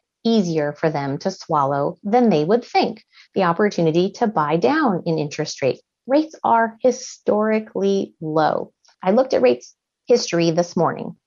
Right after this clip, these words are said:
and right now the average thirty year is under three percent. In August of last year, we were a little over three percent. In August of twenty nineteen, we were a little over three and a quarter. So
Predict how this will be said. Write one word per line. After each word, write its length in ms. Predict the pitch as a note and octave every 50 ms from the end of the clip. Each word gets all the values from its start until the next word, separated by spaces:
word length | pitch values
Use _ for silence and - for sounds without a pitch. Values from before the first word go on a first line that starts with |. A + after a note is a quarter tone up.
| _ _ -
and 180 | G3+ F#3+ G3 G#3 - _ _
right 180 | - D#4+ - -
now 300 | C#4 C4 B3+ B3+ B3+ B3+
the 140 | B3 A#3 A3
average 380 | G#3 G#3 G3 G#3+ A3 A3 -
thirty 240 | - F#3+ F#3+ F#3 F#3+
year 380 | F#3 F#3+ F3 F3 F3 F3 F3+ -
is 200 | F#3 F3 F3 F3 - _ -
under 320 | - G3+ G3+ G3+ G3+ G3+ F#3
three 320 | - _ - F3 F3 -
percent. 380 | - F3 E3 - - C#3 - - _ _ _ _ _ _ _ _ _ _ -
In 260 | F3+ F3 F3 E3+ E3+ - F3
August 420 | F3 F3 F3+ G3 G3 F#3+ - -
of 140 | F3 D#3+ E3
last 400 | F3+ F3+ G3 A#3+ - - - -
year, 260 | C#4 C#4+ D4 D4 C#4+
we 140 | A#3 A3+ A3
were 160 | G3+ G3 F#3+
a 100 | F#3 F3+
little 400 | F3 F3+ G3 F#3+ F3+ E3+ - - -
over 420 | E3+ F3 G3+ G#3+ G#3+ B3+ C4 D4
three 260 | D4 - - D4 C#4+
percent. 520 | C#4 - - D4 D4+ - D4+ D4 D#4 - - _ _ _ _ -
In 140 | A3+ A3 A3
August 440 | A3 A3 A3+ A#3 A#3 B3+ A#3+ - -
of 140 | G#3+ G#3+ -
twenty 300 | - G#3 G#3 G#3 G#3 G3
nineteen, 720 | F#3+ G3 G3 G3+ A3+ - - A3 G#3 G#3 A3 B3 - _ _ _ _ _ -
we 160 | G3 F#3+ F3+
were 240 | F3 F3 E3+ - -
a 120 | E3+ D3+
little 640 | D3+ D#3 D#3+ E3+ F#3 A3+ B3 C4 C4+ C#4+ D4 C#4+ C#4+ -
over 360 | B3 B3 A#3+ A#3+ A#3 A#3+ A3+ - _ _
three 380 | G3 G3+ A3+ A#3 A#3 A#3+ A#3+ -
and 120 | A3 F#3+ F3
a 40 | F3
quarter. 560 | - - - F3 F#3+ G3 F3 C#3+ - - - _ _ _ _ _ _ _ _ _ _ _ _ _ _ _
So 380 | _ - A#3+ A3 G#3+ G#3+ G#3+